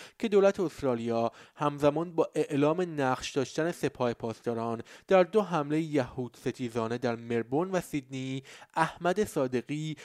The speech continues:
سفیر جمهوری اسلامی را از کمبرا اخراج کرده بود.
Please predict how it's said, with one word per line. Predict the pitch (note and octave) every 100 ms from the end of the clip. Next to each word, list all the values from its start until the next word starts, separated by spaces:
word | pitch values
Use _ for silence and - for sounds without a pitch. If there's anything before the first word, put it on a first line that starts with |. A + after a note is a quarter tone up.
| -
سفیر | - F3+ - G#3+ G#3+
جمهوری | G3+ F#3 C#3+ C#3 C#3
اسلامی | A#2+ - A#2 A#2+
را | A#2
از | A#2+ -
کمبرا | C3 C3 C#3+ D3+ -
اخراج | D3 - C#3+ A#2+ -
کرده | A2+ A2 A2
بود. | G#2+ F2+